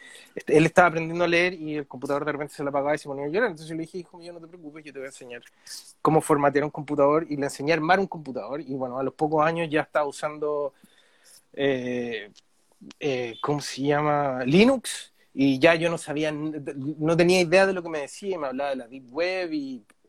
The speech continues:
y, y cuando tú lo escuchabas y hablar, tenía, tenía esa sensación que me imagino que tiene que haber tenido Gibson,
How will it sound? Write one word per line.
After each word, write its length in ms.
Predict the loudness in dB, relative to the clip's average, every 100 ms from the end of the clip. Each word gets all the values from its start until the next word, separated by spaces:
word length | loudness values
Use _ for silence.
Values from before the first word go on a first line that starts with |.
| _ _
y, 440 | -10 -6 -4 -6 -6 -14 -20 -20 -12 -10 -4
y 100 | 0 4
cuando 260 | 4 4
tú 100 | 6
lo 80 | 4
escuchabas 480 | 4 0 4 4 4
y 60 |
hablar, 360 | -2 -2 -2 -4
tenía, 420 | -8 -6 -6 -8
tenía 380 | -8 -6 -6 -6
esa 300 | -8 -12 -12
sensación 800 | -10 -10 -12 -14 -4 -2 -2 -4
que 140 | -10
me 60 | -10
imagino 260 | -8 -6 -4
que 80 | -6
tiene 280 | -6 -4 0
que 60 |
haber 100 | -2
tenido 280 | -2 -6 -4
Gibson, 520 | -4 -6 -8 -8 -10